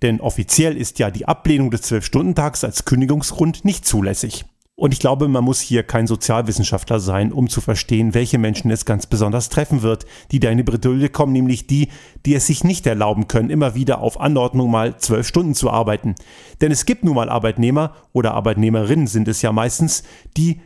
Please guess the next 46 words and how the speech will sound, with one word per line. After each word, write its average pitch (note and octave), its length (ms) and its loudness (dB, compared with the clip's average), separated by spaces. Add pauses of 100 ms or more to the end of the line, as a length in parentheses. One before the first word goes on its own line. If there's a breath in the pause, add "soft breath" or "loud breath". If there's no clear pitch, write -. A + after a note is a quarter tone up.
(120 loud breath)
Kinder F#3 280 2
zu G#2 180 -2
Hause G#2 280 2
haben. G#2+ 280 -2
Die B2+ 100 -6
kommen F#3+ 180 2
von E3 140 -2
der B2+ 80 0
Schule E3 400 0
und C3 180 -4
da B2+ 60 2
muss C3 200 0
jemand A2+ 240 0
zu C3+ 160 0
Hause B2+ 280 2
sein. G2 340 -6
Oder E3 220 2
es - 160 -2
gibt - 160 -2
Eltern D3 400 0 (300 loud breath)
oder D3+ 200 2
andere E3 320 0
Verwandte, A2+ 480 0
die B2 80 -2
gepflegt E3+ 420 -2
werden G2+ 280 0
müssen. G#2 320 -4 (320)
Es - 160 0
wird G3 140 0
also C3 220 0
diejenigen D#3+ 500 2
treffen, C#3+ 400 0 (400 loud breath)
die D#3+ 200 2
soziale B2+ 500 0
Verpflichtungen B2+ 560 -2
zu G#2+ 180 0
Hause A#2+ 300 2
haben C3+ 260 0 (300 loud breath)
und C#3 160 0
die D#3+ 80 4
es D3+ 120 0
sich - 220 -2
eben D#3 200 2
nicht G#3 220 0
leisten A2 380 0
können, A2 260 2